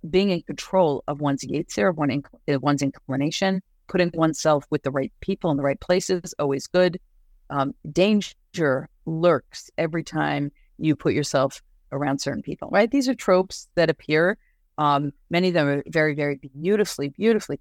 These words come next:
contained. But I would say there's a predictability of the wisdom. I think what Kohelet does, again, in that interrogation of received wisdom, is he keeps sort of mining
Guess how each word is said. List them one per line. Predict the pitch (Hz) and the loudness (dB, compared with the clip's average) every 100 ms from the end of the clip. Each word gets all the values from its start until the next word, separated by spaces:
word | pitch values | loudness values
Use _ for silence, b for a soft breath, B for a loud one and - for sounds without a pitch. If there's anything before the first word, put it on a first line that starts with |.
| - | -10
contained. | 160 - 185 269 330 _ _ _ _ _ | -12 -4 0 2 0 _ _ _ _ _
But | 202 - _ - | 0 0 _ -4
I | - | 2
would | 202 202 | 2 2
say | 233 | 0
there's | 202 185 | 2 0
a | |
predictability | 208 - 185 196 175 165 170 147 - | -2 -4 -4 -4 -2 -2 0 -2 -2
of | 135 | -4
the | 143 | -4
wisdom. | 135 143 - - - _ _ _ _ _ _ _ _ - | -2 -4 -4 -6 -6 _ _ _ _ _ _ _ _ -2
I | 170 | 0
think | 247 269 | 0 0
what | 262 | 0
Kohelet | - 180 180 180 165 | -2 -2 2 2 2
does, | - 147 202 269 - - | 0 0 -2 -6 -10 -8
again, | 151 180 165 | -2 0 0
in | 156 | 0
that | 151 - | -2 -2
interrogation | 160 - 185 175 156 160 - 180 185 185 - | -8 -2 0 2 0 -2 -2 -4 -2 -6 -4
of | 151 147 139 143 _ _ | 0 2 0 -6 _ _
received | 160 151 175 190 185 | -8 -4 -2 -2 -2
wisdom, | 196 214 - 269 262 - _ - _ _ - | -2 -2 -2 -2 -2 -4 _ -20 _ _ -8
is | 185 | -4
he | 202 185 | -2 -4
keeps | - - - 285 320 - - - | -12 -12 -2 2 2 0 -16 -8
sort | - 190 | -2 2
of | 185 175 - _ _ _ _ _ _ _ _ _ _ _ 160 156 | 4 2 -6 _ _ _ _ _ _ _ _ _ _ _ -20 -6
mining | 170 202 240 226 185 147 160 208 | 0 2 2 2 2 2 -2 -8